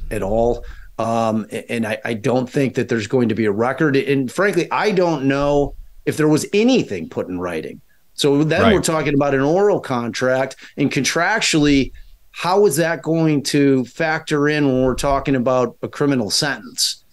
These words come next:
Speaker 1: You know what I'm saying? <laughs> Like, it's
Speaker 2: Yeah.
Speaker 1: like we're trying to cr-, we're trying to merge contract law and criminal law. It's, it's a nutty case. It was crazy to begin with.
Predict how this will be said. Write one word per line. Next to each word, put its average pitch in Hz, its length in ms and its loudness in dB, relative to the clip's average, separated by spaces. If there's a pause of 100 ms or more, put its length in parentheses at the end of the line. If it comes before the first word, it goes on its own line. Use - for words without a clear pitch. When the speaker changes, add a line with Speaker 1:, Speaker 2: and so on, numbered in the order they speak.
(220)
Speaker 1:
You 135 120 2
know 147 100 2
what 151 140 2
I'm 120 160 2
saying? 143 420 0
<laughs> 185 60 2
Like, 170 100 0
it's 92 300 -4
Speaker 2:
Yeah. 110 180 4
Speaker 1:
like 135 120 2
we're 143 120 4
trying 175 300 2
to 147 260 0
cr-, 175 300 -2
we're 156 140 2
trying 170 200 0
to 147 60 2
merge 143 360 4
contract 156 640 -2
law 139 380 2
and 120 180 -2
criminal 160 460 0
law. 120 340 2 (640)
It's, - 440 -2 (160)
it's 175 160 -2
a 208 80 4
nutty 156 280 2
case. 135 380 0
It 131 40 0
was 107 280 -4 (100)
crazy 180 460 2
to 147 80 2
begin 131 380 2
with. 147 300 -2